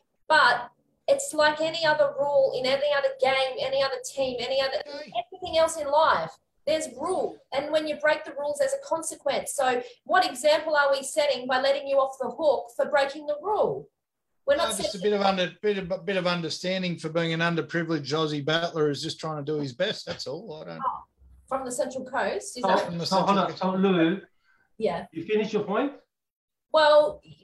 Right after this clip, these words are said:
Speaker 1: yeah, my
Speaker 2: <laughs>
Speaker 3: Okay. All right. Then Cam, Lou is not your friend.
Speaker 1: <laughs>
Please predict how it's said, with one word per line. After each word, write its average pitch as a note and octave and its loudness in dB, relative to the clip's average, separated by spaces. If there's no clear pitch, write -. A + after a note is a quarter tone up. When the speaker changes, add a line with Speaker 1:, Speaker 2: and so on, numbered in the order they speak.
Speaker 1:
yeah, D4+ 4
my C4 2
Speaker 2:
<laughs> - -2
Speaker 3:
Okay. D#4+ 0
All F#3 4
right. F3+ 4
Then G3 2
Cam, G3 4
Lou A3 2
is G3 0
not G3+ -4
your F3+ -4
friend. A2+ -8
Speaker 1:
<laughs> - 0